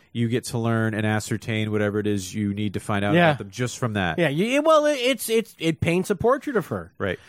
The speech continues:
Speaker 2: And what she thought of the royals. And look, I can see why the Roy-, royals would hate this movie.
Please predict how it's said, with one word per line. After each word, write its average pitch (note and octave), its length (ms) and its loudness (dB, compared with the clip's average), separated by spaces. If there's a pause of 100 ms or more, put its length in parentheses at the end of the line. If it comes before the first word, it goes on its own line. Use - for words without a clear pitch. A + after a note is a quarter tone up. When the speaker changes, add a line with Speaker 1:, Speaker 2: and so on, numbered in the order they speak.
(200)
Speaker 2:
And F3 320 2
what F#3+ 200 4
she G#3+ 180 -2
thought A#3+ 300 4
of A3 100 -2
the G3 80 2
royals. C#3 440 2
And A3 80 2
look, C4 160 0
I E3+ 120 2
can F#3 100 -2
see E3+ 160 0
why E3 160 6
the E3 100 2
Roy-, E3 220 4
royals D#3 420 2
would C3+ 140 0
hate F3+ 240 2
this D3 160 0
movie. D3+ 420 2